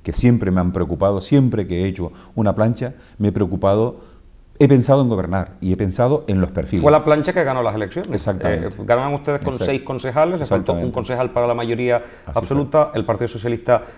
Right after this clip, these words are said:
Speaker 2: cinco concejales y el Partido Popular quedaba
Speaker 1: Exactamente.
Speaker 2: con, eh, dos ediles.
Speaker 1: Exacto.
Speaker 2: Eh, ahora mismo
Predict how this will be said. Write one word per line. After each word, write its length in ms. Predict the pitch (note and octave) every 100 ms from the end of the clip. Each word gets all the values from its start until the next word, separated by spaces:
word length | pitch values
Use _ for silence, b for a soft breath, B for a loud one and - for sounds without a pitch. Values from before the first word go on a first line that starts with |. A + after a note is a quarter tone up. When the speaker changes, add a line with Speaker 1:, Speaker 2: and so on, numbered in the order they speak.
| B
Speaker 2:
cinco 340 | - A2+ A#2+
concejales 560 | B2 G#2 A#2 B2+ C#3 C3
y 40 |
el 100 | A#2+
Partido 300 | A2+ G#2+ A#2
Popular 320 | A2 A#2 A#2
quedaba 300 | A#2+ A2+ A#2+
Speaker 1:
Exactamente. 380 | - D#2+ D#2 -
Speaker 2:
con, 480 | - B2 A#2+ B2 B2+
eh, 640 | - A2 G#2+ G#2 G#2 G#2+ G#2
dos 340 | F#2+ A2+ A2 G2
ediles. 440 | G2 F#2 F2 E2
Speaker 1:
Exacto. 360 | D#2 - E2 - - -
Speaker 2:
Eh, 440 | A#2 A#2+ - - -
ahora 340 | C#3 E3 G3+
mismo 560 | G3+ G#3 F#3+ A3 -